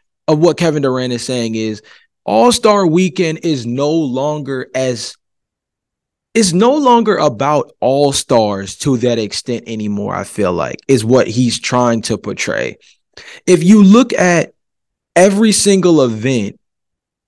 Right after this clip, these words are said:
there typically aren't guys that are considered as all-star or all N B A caliber dudes participating in these events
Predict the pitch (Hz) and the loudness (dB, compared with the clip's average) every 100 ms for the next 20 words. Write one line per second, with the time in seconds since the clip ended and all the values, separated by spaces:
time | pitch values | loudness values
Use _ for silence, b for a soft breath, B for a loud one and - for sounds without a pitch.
0 | _ _ - 127 214 208 - - _ _ | _ _ -10 0 2 2 -4 -12 _ _
1 | _ _ 302 302 294 285 240 220 - 190 | _ _ -2 0 -4 -2 -6 -4 -4 -2
2 | 202 127 110 131 147 139 117 110 107 - | -2 -6 -6 -4 -2 -2 -4 -6 -8 -12
3 | - _ _ - 151 165 160 170 139 - | -20 _ _ 0 2 2 2 -4 -4 -2
4 | 185 180 165 151 135 139 127 110 - - | -2 -2 -2 -6 -6 -6 -6 -8 -10 -20
5 | _ _ _ _ - 143 165 170 - 151 | _ _ _ _ 2 4 4 2 0 0
6 | 143 139 131 131 127 - 135 147 143 131 | 2 0 -2 -2 -4 -2 0 2 0 -2
7 | 139 135 131 131 123 107 143 123 123 110 | -6 -4 -2 0 -2 -4 -6 -4 -6 -8
8 | 110 117 131 117 107 95 - _ _ _ | -8 -4 -2 -2 -4 -10 -16 _ _ _
9 | 156 143 - 165 - 123 131 127 120 120 | 0 0 0 0 0 -2 -2 -2 -2 -4
10 | 127 127 117 107 127 123 | -4 -4 -6 -6 -8 -8